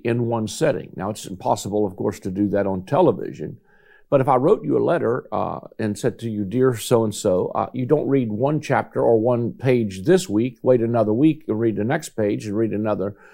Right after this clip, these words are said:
week and watch the next, or listen to the, uh, or, or read the next page. If you see the consistency of how this book unfolds, we remember in the outset I told you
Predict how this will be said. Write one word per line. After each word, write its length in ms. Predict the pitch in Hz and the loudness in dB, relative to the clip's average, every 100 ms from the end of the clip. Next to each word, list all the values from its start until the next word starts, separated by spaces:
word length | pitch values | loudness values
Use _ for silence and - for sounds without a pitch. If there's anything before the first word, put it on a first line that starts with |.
| _ | _
week 240 | 135 147 123 | -2 0 0
and 120 | 107 | 2
watch 260 | 104 98 - | 2 0 -4
the 100 | 92 | -2
next, 340 | 175 - - | -2 -4 -2
or 200 | - 107 | 2 2
listen 300 | 120 120 95 | 2 -2 -4
to 100 | 95 | -6
the, 500 | 90 - 90 - 69 | -4 -6 -8 -8 -8
uh, 160 | 76 78 87 | -6 -6 -4
or, 440 | 110 117 110 110 | -2 2 2 2
or 300 | - 110 - | 0 0 2
read 280 | 113 139 117 | 2 2 0
the 80 | 113 | -2
next 340 | 160 220 - | -2 -4 -10
page. 380 | - - - _ _ _ - - - | -10 -10 -12 _ _ _ -20 -20 -6
If 180 | - 139 | -2 -2
you 100 | 127 | -4
see 240 | - - 190 | -4 0 2
the 140 | 147 | 0
consistency 1120 | 151 131 120 - 220 226 - 120 104 - 123 | 0 -2 -2 0 0 0 -2 -2 -2 -6 -6
of 100 | - | -4
how 220 | 120 117 | -2 -2
this 260 | - 120 113 | 0 -4 -2
book 340 | 110 139 - - | 2 2 2 -4
unfolds, 840 | 117 107 - 180 208 104 127 131 | -2 -4 -2 2 2 0 -8 -8
we 180 | 117 127 | -4 0
remember 640 | 120 120 143 143 123 123 - | 0 0 -2 0 0 0 -2
in 200 | 120 110 | -2 -2
the 120 | 110 | -2
outset 560 | 113 - - - 107 - | -2 -4 -6 -2 -2 -2
I 100 | 113 | -4
told 440 | - 147 202 - | 0 2 2 2
you 340 | 90 78 117 | -6 -6 -8